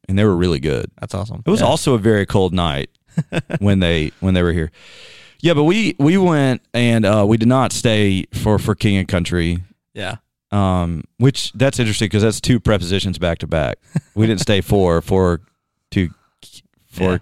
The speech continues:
Speaker 1: King and Country, for, for King and Country.
Speaker 2: Yeah.
Speaker 1: It almost sounds like, you know, call four four King and Country. Not really. That didn't work. But anyways,
Speaker 2: <laughs>
Speaker 1: um, um, but I did see him come down from the, uh,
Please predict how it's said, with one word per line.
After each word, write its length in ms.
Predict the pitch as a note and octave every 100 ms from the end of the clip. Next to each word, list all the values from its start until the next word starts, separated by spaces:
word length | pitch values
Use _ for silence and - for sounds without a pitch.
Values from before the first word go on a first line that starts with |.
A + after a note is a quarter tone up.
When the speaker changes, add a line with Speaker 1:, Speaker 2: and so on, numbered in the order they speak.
| - -
Speaker 1:
King 240 | F#2+ F2
and 100 | D#2
Country, 300 | F2 E2 -
for, 180 | - F#2+
for 160 | F2+
King 220 | F2 F#2 E2+
and 80 | D2+
Country. 460 | E2 - B1 - _ _ _
Speaker 2:
Yeah. 160 | G#2+ G#2 - _ _ _ _ _ _ _
Speaker 1:
It 40 |
almost 160 | G2 F#2
sounds 200 | G2+ F2
like, 220 | F#2 D2 - _
you 80 | A2+
know, 160 | D#2
call 400 | - C3 D#3+ G#2
four 260 | - A3 A3+
four 480 | - G#3+ C#3 G2 F#2
King 240 | D3+ E3
and 100 | D3+
Country. 600 | C#3 C3 - F#2 D2+ - - _ _ _ _ - -
Not 180 | G#2+ G2+
really. 220 | F2 D#2
That 140 | D#2 F2
didn't 200 | D#2 C#2+
work. 160 | C#2+ -
But 120 | C#3
anyways, 360 | E3 D#3+ A#2 - G3 - G3 -
Speaker 2:
<laughs> 340 | G#3+ - F#3+
Speaker 1:
um, 400 | - D#3 D3+ C3+ - _ _ _ _ _ _ _ _ _ _ _ _ _ _ _ _ _ _
um, 420 | C3 A#2+ G#2 G#2
but 160 | A#2+ D#3
I 60 |
did 180 | D3+ G3+
see 140 | - A#3
him 140 | E3+
come 260 | - D#3 C#3
down 440 | C#3 D3 B2+ A2 -
from 240 | C3+ B2+
the, 260 | A2 G2 - _
uh, 360 | G#2+ G2+ F#2